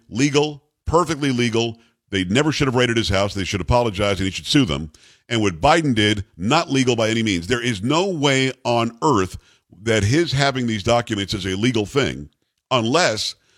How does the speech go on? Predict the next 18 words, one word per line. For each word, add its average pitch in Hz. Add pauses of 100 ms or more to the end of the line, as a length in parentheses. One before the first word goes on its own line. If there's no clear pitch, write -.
(180)
Barack 123
Obama 127
at 107
the 107
time 90
declassified 113
them. 60 (1300)
Unless 131 (320)
Barack 110
Obama 123
comes 131
out 151
now 151
and 113
says, 110
"I 110
declassify 110
them." 62